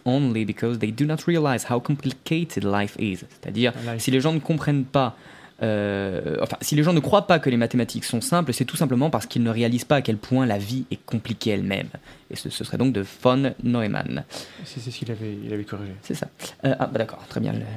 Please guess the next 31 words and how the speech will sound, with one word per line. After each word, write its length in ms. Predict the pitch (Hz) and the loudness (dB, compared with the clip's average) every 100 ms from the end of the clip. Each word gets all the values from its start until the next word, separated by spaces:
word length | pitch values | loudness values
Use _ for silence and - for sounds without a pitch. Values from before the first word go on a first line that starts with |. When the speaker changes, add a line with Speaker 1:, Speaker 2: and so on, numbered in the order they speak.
| 104 | -6
Speaker 1:
Je, 140 | 110 | -4
je, 140 | 101 104 | -2 -2
c'est 120 | - | -2
difficile 360 | 110 110 - | -4 -2 2
de 80 | 110 | 4
suivre 180 | 104 117 | 4 4
en 60 | 113 | 4
même 120 | 113 | 2
temps 120 | 120 | 4
le 100 | 113 | 4
live 220 | 110 110 | 2 2
et, 400 | 104 101 95 98 - - | 0 0 -2 -4 -8 -4
Speaker 2:
Voilà. 160 | 113 | 0
Speaker 1:
le 80 | 117 | 2
live 100 | 113 | 2
et 40 | 110 | 2
le 60 | |
Speaker 2:
Donc, 60 | 101 | 2
Speaker 1:
chat. 80 | 101 | 0
Speaker 2:
vous 40 | |
l'avez 160 | 110 104 | 0 0
eu 40 | |
deux 120 | 110 113 | 0 0
fois, 240 | - 131 | 2 2
dont 160 | 123 123 | 2 2
en 80 | |
anglais, 320 | 110 104 104 113 | 2 0 0 -2
ça 60 | |
m'a 80 | 92 | -4
dit. 100 | 78 - | -6 -2
Speaker 1:
Exactement. 960 | 135 123 110 107 92 - 104 98 117 | 0 0 -2 -4 -4 -6 -6 -4 -6